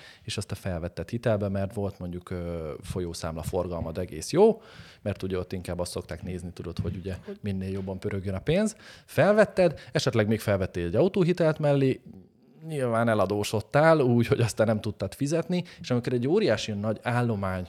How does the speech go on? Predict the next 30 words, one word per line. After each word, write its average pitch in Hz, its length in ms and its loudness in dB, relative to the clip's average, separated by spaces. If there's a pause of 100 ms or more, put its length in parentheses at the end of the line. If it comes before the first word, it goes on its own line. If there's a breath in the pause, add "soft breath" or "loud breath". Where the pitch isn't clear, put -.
(120)
ez 95 240 -6
összegyűlik, 117 800 2 (240 loud breath)
és 90 260 -4
rengeteg 131 640 2 (160)
nem 131 300 -2
fizető 107 520 -2
adós 98 360 -4
lesz, 101 280 -2
ez 101 140 -6
már 107 140 -2
a 107 40 -2
pénzintézeteknek 120 1000 -4
sem 117 240 -4
jó. 113 240 0 (480 loud breath)
És 104 200 -8
hogyha 107 540 -4
ezt - 260 -4
a 107 60 0
nagy 127 300 0 (320 soft breath)
hitelállományt 85 760 -2
te 98 80 -10
még 92 120 -8
mondjuk 95 260 -8
összegyúrod 101 600 -4
egy 90 140 -6
részvénycsomagba, 92 720 -4
és 78 120 -8
azt - 140 -12
eladod 101 320 0
másoknak, 76 720 -6